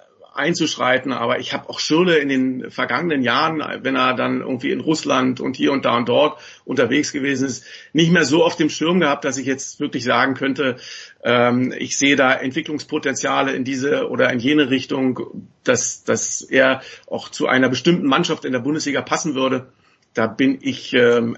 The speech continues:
echt komplett offen. Also ich wünsche ihm alles Gute,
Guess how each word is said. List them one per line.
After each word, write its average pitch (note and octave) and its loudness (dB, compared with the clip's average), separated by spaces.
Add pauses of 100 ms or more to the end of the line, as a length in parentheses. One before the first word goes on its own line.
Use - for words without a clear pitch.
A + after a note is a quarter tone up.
(100)
echt - -4 (400)
komplett C3+ -2 (440)
offen. G#2+ 2
Also A#2 2
ich C3 -6
wünsche E3 2
ihm E3+ 0
alles G3 2
Gute, E3+ 2